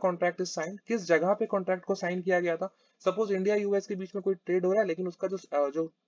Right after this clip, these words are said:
signing है, जो, अ, जो sign किया गया था contract के ऊपर, जो एम-, एम-, एमओयू किया गया था वो India में किया गया था, तो यहाँ पे court ने कहा कि चलो India यूएस का trade है,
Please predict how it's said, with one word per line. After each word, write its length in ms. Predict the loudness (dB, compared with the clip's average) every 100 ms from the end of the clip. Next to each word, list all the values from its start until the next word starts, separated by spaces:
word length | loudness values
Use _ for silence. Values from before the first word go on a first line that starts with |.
| -14
signing 480 | -6 -4 -2 -2
है, 140 | 0 0
जो, 140 | 2
अ, 280 | 0 0 -4
जो 120 | -6
sign 320 | -4 -2 -2
किया 180 | 0 0
गया 160 | 2 0
था 100 | 0
contract 360 | -2 -4 -4
के 100 | -4
ऊपर, 160 | -2 -2
जो 140 | -2 -6
एम-, 220 | -6 -4 -4
एम-, 180 | -2
एमओयू 280 | -2 -2 -2
किया 160 | 0 0
गया 120 | 0
था 80 | 0
वो 120 | 0
India 220 | 2 2
में 120 | 2
किया 180 | 0 -2
गया 180 | 0 -2
था, 180 | -2 -6 _ _ _ -2
तो 140 | 2
यहाँ 220 | 2 2 0
पे 100 | 0
court 220 | 0 0
ने 60 | 0
कहा 200 | 2 2
कि 100 | 0
चलो 260 | -2 0
India 240 | 0 0 0
यूएस 280 | 2 0 0
का 100 | -2
trade 300 | 0 2
है, 120 | 4